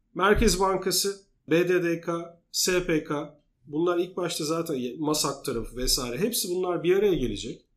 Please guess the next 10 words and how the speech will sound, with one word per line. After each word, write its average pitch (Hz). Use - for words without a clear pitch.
Hazine 156
Maliye 147
Bakanlığı 120
zaten 131
saymaya 127
bile 104
gerek 87
yok. 165
Onun 127
himayesinde. 110